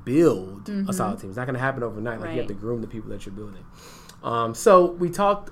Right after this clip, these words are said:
Speaker 1: a little bit about the fact that your company had a, uh, I wanna use the correct terminology, a technology acquisition. Is that the right term?
Speaker 2: Yes.
Speaker 1: Um, a technology acquisition.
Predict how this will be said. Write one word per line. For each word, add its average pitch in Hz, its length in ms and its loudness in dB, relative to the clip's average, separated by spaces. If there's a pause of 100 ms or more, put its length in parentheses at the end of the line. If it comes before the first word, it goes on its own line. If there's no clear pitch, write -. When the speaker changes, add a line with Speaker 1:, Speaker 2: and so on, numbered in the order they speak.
Speaker 1:
a 143 60 2
little 156 300 4
bit 143 180 0
about 117 680 2
the 117 80 -8
fact 120 360 -2
that 113 180 0
your 113 140 -4
company 113 440 -4
had 110 220 -4
a, 104 180 -6 (420)
uh, 113 320 0
I 117 100 -4
wanna 123 160 0
use 113 100 -4
the 110 60 -6
correct 117 220 -6
terminology, 110 520 -2
a 113 80 -10
technology 113 760 -2
acquisition. 113 600 -4
Is 107 80 -4
that 107 140 -6
the 110 60 -4
right 110 160 -6
term? 113 320 -8
Speaker 2:
Yes. - 440 -10
Speaker 1:
Um, 123 160 0
a - 20 -4
technology 123 460 0
acquisition. 113 720 -4